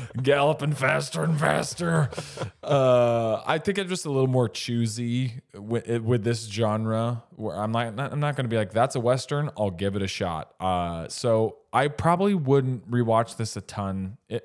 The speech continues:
if at all. I feel like I didn't waste my time watching it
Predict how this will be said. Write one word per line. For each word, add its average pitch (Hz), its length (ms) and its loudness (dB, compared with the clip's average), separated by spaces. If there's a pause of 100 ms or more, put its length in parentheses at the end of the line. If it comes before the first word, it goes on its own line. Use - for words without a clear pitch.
if 117 240 -2
at 98 140 0
all. 113 440 -4
I 120 80 -2
feel 117 200 -4
like 104 320 -2
I 107 120 0
didn't 104 400 -4
waste 104 300 -2
my 107 80 -2
time 110 200 -2
watching 107 380 -2
it 113 160 -4